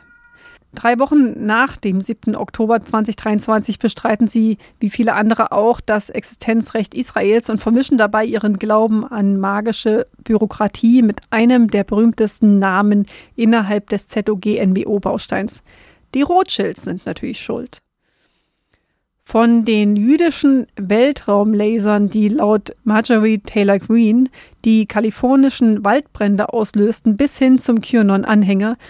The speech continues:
der zwanzig sechzehn die Pizzeria Comet Ping Pong stürmte, um die Kinder aus dem nicht vorhandenen Keller zu befreien.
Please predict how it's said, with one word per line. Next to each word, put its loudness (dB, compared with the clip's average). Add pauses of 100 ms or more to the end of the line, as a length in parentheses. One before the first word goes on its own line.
(220)
der 0
zwanzig -2
sechzehn 0
die 0
Pizzeria 0 (200)
Comet 0
Ping -2
Pong -2 (140)
stürmte, 2 (320)
um 4
die 0
Kinder 2
aus 0
dem 2
nicht 0
vorhandenen 0
Keller -2
zu -10
befreien. -8